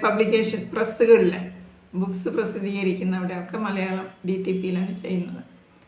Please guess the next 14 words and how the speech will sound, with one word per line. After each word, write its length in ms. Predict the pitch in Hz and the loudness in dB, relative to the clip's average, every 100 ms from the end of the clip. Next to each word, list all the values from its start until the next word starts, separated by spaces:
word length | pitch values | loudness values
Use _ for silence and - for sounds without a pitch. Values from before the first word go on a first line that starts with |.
| _ _ _ _ _ _ _ _ _ _ _ _ _ - | _ _ _ _ _ _ _ _ _ _ _ _ _ -6
അപ്പോൾ 140 | 208 233 | 4 8
അതെങ്ങനെയാണ് 680 | 240 233 254 269 262 240 247 | 8 8 6 6 6 6 6
ചെയ്യുന്നത് 380 | 247 226 220 220 240 | 8 8 8 6 4
എന്നാണ് 360 | 226 214 208 220 220 | 4 0 -2 0 -2
ഇന്ന് 160 | 220 233 | 0 0
നോക്കുന്നത്. 520 | 208 185 190 185 185 180 180 - - - - - _ _ _ _ _ _ _ _ _ _ - 220 | 0 0 0 2 2 0 -2 -8 -14 -20 -20 -20 _ _ _ _ _ _ _ _ _ _ -2 2
അതിന് 260 | 214 240 277 | 6 6 6
നമ്മൾ 180 | 240 226 240 226 | 2 4 4 4
ഐ 40 | 233 262 | 6 6
എസ് 120 | 262 - | 4 4
എം 80 | 311 | 2
എന്നുള്ളൊരു 400 | 240 233 226 226 226 | 2 4 4 4 4
സോഫ്റ്റ്വെയർ 600 | 226 202 196 - 208 196 202 202 | 4 2 2 -4 -4 -2 -2 -2
ആദ്യം 280 | 190 185 | -2 -2